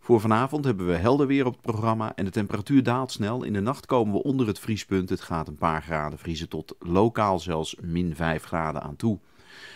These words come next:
En morgen loopt het kwik dan weer op naar vier tot zes graden met flink wat zon, meest in het oosten van het land.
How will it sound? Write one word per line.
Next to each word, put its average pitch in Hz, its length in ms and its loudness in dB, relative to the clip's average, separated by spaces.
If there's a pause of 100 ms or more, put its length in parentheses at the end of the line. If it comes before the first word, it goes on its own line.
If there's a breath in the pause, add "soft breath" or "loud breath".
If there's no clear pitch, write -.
En 127 120 2
morgen 143 260 2
loopt 117 160 4
het 95 120 -6
kwik 123 200 2
dan 104 120 0
weer 101 100 4
op 107 180 4
naar 90 140 2
vier 101 200 0
tot - 180 -8
zes 131 220 -2
graden 107 380 0
met 87 280 -2
flink 165 240 2
wat - 140 0
zon, 135 280 0
meest 127 320 -2
in 90 200 -2
het - 220 -6
oosten 127 320 2
van 107 140 -6
het 101 120 -4
land. 92 300 -4